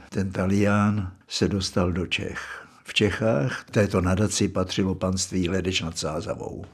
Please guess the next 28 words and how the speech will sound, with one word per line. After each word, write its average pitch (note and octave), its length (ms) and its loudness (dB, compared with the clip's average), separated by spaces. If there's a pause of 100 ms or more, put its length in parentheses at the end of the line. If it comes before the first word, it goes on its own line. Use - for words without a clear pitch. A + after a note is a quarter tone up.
(1400)
Tak E3+ 160 4
nějaký C3+ 400 8
ten A2+ 200 6
Talián A2+ 500 6
přišel G2 640 4 (240)
do G#2 160 2
Leče A2+ 280 2
nad G2 180 2
Sázavou, A2 480 6
zapustil A2+ 500 4
tam F#2+ 240 4
kořen, G#2+ 600 4 (800)
no A2+ 100 8
a G#2+ 60 10
od B2+ 220 6
té G2 200 8
doby G#2+ 260 6
tam A2+ 160 4
v G2 60 -4
tom G2+ 220 2
kraji G#2+ 400 4
se G#2 540 2
vyskytují G#2+ 640 2
fantové. F#2 720 -2 (520)
A G2 380 2 (520)
z G#2 80 -2
větší A2+ 360 4
části A2 760 0